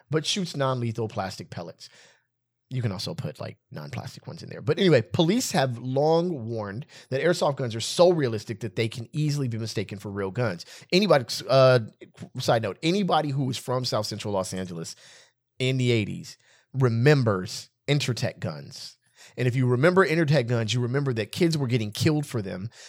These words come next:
So they had to, they, Intertech had to paint them in various neon and camouflage colors, uh, bright colors, but they were still, like, camouflage colors or whatever, Camo-, camouflage design or whatever. So, um, the police have actually been requesting,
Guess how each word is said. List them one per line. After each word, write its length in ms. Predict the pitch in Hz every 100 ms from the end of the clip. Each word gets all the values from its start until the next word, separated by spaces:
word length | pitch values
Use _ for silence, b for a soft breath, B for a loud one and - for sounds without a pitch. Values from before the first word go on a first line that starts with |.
| B
So 140 | -
they 120 | 123
had 160 | 117 127
to, 80 | 110
they, 240 | - 113
Intertech 600 | 117 139 147 - 113 - - b b _
had 240 | 151 113
to 120 | -
paint 440 | 117 - 175 160 131
them 320 | 117 104 110 b b b
in 160 | 127 120
various 440 | 117 127 117 110
neon 640 | 127 123 123 110 104 104 101
and 200 | - 104
camouflage 600 | - 110 95 98 87 87
colors, 560 | - 113 87 82 - - _
uh, 140 | - 98
bright 360 | 104 117 110
colors, 360 | - 107 101 95
but 100 | 98
they 80 | 98
were 80 | 92
still, 180 | - 87
like, 180 | 80
camouflage 540 | - 95 85 - 73 - _
colors 320 | - 80 78
or 40 | 80
whatever, 320 | 78 76 71 B B B B
Camo-, 180 | 160 113 - -
camouflage 380 | 156 127 127 110
design 440 | 104 101 80 - B B B
or 60 |
whatever. 220 | 101 90 95
So, 420 | - 98 95 - _ _
um, 460 | 113 101 92 90 - _
the 180 | 117 139
police 380 | - 160 202 -
have 80 | 139
actually 300 | 131 - 123
been 180 | 120
requesting, 560 | 117 - 107 - 101 101